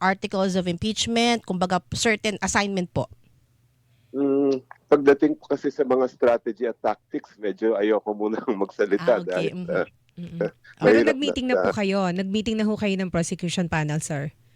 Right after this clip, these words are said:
Speaker 2: Nakikipag-usap po kami.
Speaker 3: Okay.
Speaker 1: Opo,
Speaker 2: Yes.
Speaker 1: mm. Yun nga
Speaker 2: Opo.
Speaker 1: po, kanina nabanggit nyo, dapat forthwith simulan na yung trial. Pero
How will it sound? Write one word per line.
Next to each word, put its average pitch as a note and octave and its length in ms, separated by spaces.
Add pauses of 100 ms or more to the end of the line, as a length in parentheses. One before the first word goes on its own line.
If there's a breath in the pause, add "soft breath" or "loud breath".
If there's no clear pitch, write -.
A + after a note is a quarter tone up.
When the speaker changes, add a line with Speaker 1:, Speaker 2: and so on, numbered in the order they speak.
(340)
Speaker 2:
Nakikipag-usap C#3 800
po A#2 160
kami. F#2+ 320 (160)
Speaker 3:
Okay. D3 320 (320)
Speaker 1:
Opo, C#3+ 320
Speaker 2:
Yes. D3+ 240
Speaker 1:
mm. - 160 (180 soft breath)
Yun D4 220
nga C#4 100
Speaker 2:
Opo. C#4+ 140
Speaker 1:
po, - 20
kanina B3+ 320
nabanggit G#3+ 460
nyo, A#3 100
dapat G#3 300
forthwith G#3+ 560
simulan G3+ 480
na G3 80
yung F#3+ 160
trial. F3+ 500
Pero G#3+ 300